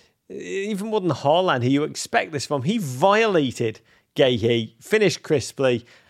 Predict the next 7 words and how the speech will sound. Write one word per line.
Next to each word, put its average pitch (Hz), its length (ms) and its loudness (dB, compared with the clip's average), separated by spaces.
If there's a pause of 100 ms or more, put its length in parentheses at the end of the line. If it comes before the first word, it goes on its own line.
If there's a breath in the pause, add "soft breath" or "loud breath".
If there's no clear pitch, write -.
(280 soft breath)
I 302 220 2
honestly 269 440 0
never 190 400 2
thought 180 300 2
we'd 139 160 -2
score 165 420 -2
again. 123 260 -6